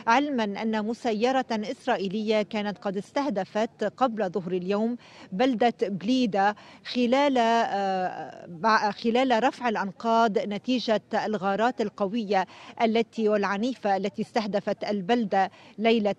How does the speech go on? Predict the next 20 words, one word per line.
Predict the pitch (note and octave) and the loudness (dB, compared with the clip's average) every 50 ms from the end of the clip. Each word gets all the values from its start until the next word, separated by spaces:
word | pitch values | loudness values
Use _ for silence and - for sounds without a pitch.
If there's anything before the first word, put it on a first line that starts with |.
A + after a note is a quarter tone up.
| - G#3 F#3+ - A#3+ | 0 -2 0 0 -2
أمس. | G3+ F3+ - - - G#3 | -4 -4 -10 -12 -6 -4
وكما | G3 F#3 - A3+ A3 G#3+ G#3 | -4 -2 -2 -4 -2 -2 -2
ذكرت | F3 F#3+ G3 - - A#3 A#3 G#3+ G#3 - | -2 -4 -6 -2 0 0 0 0 -2 -8
فإن | - - G#3 - A3 A3 G#3+ G#3 | -8 -6 -6 -4 -4 -4 -2 -2
الغارات | G3+ G3 F#3+ - - F#3+ G3 F#3+ D3+ G3 G3+ G3 G3 A3 A#3 A#3 G3+ - F3+ | -2 -2 -2 -2 -2 -2 -4 -2 -2 0 0 0 2 2 2 2 2 0 -4
التي | F3+ G3+ G3+ - - G#3+ | -4 -4 -6 -4 -6 -8
استهدفت | - - A#3+ A3 A3 G3 G#3+ - - F#3+ - G3+ | -6 -4 -6 -6 -4 -4 -4 -4 -4 -4 -4 -4
بليدة | F3+ D#3 F#3+ A#3+ B3+ A3 F#3 F3+ | -4 -2 -2 -2 -2 0 0 0
ليلة | F3+ G3+ A3 A3+ G#3+ F#3 - F#3+ | 2 2 2 2 2 0 0 0
أمس | A3 A#3 B3 - - - C4 - - - - - | -2 -2 -4 -6 -8 -12 -12 -12 -14 -16 -4 2
أوقعت | C4 D4 C#4 - A#3+ G#3+ G3+ A#3 B3 - - - | 2 2 2 2 -4 0 0 0 -2 -2 -2 -2
ثلاثة | A3 G3 G#3 A#3+ A3 - G3+ - G3 E3+ - | 0 2 2 0 0 -2 -4 -2 -2 -4 -4
أشخاص | F3+ - - - G#3 A3 A3+ A3+ - - - - - - - - | -4 -8 -4 2 4 4 4 4 2 -6 -20 -20 -20 -20 -14 -6
نعاهم | - A3+ A#3+ A3+ A3+ C4 C#4+ C4+ A#3 B3 A#3+ A#3+ A#3+ A#3 | 0 2 4 4 4 4 2 0 0 -2 -2 0 0 -2
حزب | - - - - D4 C#4 G#3 G#3+ G3 | -4 -4 -4 -2 -2 -2 0 -2 -2
الله | G3+ G3 G3+ G#3 G#3+ G#3+ | 0 2 4 4 2 2
قبل | G3+ - - A#3+ G3+ F#3 G#3+ G#3 F#3+ | 0 0 0 0 0 2 -2 -2 0
ظهر | E3 A3+ G#3+ G3 G3 G#3+ G3+ G3+ - | 0 0 0 0 -2 0 0 0 -2
هذا | - E3+ A3+ A3+ G3+ G3 | -2 0 2 2 2 2
اليوم. | G#3 G3+ F#3+ A3+ A3+ F#3 E3+ D#3+ | 0 2 4 4 2 2 0 -8